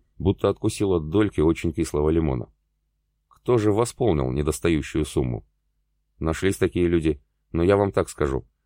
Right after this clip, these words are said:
на уступки женщинам идти — это последнее дело. Одну послушаешь, перед другой прогнешься, и сам не заметишь, как бабы будут из тебя вить веревки.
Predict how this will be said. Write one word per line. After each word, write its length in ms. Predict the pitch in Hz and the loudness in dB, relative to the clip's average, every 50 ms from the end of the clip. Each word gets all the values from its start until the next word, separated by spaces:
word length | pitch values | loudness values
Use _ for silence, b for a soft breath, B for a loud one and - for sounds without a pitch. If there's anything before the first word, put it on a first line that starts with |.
| _ _ - | _ _ -4
на 140 | 87 92 95 | -2 0 0
уступки 360 | 92 - - 113 - - 92 | 0 0 -2 -4 0 2 2
женщинам 540 | 82 92 107 117 - - 95 87 85 82 78 | 2 4 2 0 0 0 0 0 0 0 -2
идти — 280 | - - 73 65 - - | -2 -4 -4 -6 -4 -4
это 220 | - 90 - 104 | -4 -2 0 0
последнее 500 | 98 101 95 - 95 95 90 85 90 90 | 0 0 -2 0 0 0 2 2 2 2
дело. 320 | 87 82 80 69 64 58 - _ _ _ _ _ _ _ _ _ | 2 2 2 2 2 -2 -6 _ _ _ _ _ _ _ _ _
Одну 300 | - 82 85 95 123 127 | 0 0 2 4 4 4
послушаешь, 720 | 123 107 95 - 123 135 - - 92 78 69 - - - _ _ _ _ | 4 2 2 2 0 0 2 2 2 2 2 -2 -6 -12 _ _ _ _
перед 200 | - 82 95 90 | 0 0 0 2
другой 300 | 85 95 101 104 113 104 | 2 2 4 4 4 4
прогнешься, 640 | - 98 95 92 104 117 113 - - - - - - _ _ _ - | 4 2 0 2 0 0 -2 -2 -4 -6 -6 -6 -10 _ _ _ -6
и 80 | 131 | -6
сам 240 | 127 - 127 117 107 | 0 2 2 4 4
не 60 | 104 | 4
заметишь, 560 | 92 90 95 95 95 85 - 85 - - - _ | 4 4 4 4 4 2 2 -2 -4 -4 -10 _
как 180 | - - 90 82 | -2 -2 0 2
бабы 240 | 85 107 110 101 92 | 2 4 4 4 4
будут 300 | 80 87 85 87 80 - | 4 4 4 4 2 0
из 100 | 85 - | -2 -2
тебя 240 | - 90 82 95 87 | -2 0 2 2 2
вить 200 | 80 82 - - | 2 0 -2 -2
веревки. 440 | 82 73 69 65 - - 60 - | 0 0 0 -2 -4 -6 -8 -10